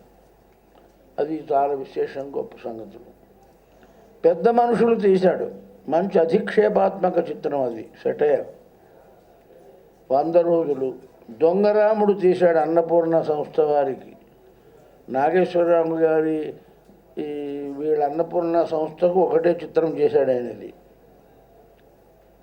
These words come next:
వంద రోజులు ఆడింది. మాయాబజార్, మాయాబజార్ చిత్రం, వీటన్నిటిలో పాతాళ భైరవి తర్వాత చెప్పుకోదగ్గ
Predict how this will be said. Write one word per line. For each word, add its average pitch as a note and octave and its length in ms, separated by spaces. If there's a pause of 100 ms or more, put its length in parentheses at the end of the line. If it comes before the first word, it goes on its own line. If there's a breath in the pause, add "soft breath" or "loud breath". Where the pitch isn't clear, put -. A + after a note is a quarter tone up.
(540)
వంద D#3+ 240
రోజులు F3 440
ఆడింది. C3 400 (220)
మాయాబజార్, G3+ 1300
మాయాబజార్ G3 960
చిత్రం, E3 420 (1500 loud breath)
వీటన్నిటిలో F3+ 1160 (320)
పాతాళ G#3 540
భైరవి F#3+ 520
తర్వాత F3 760
చెప్పుకోదగ్గ E3+ 920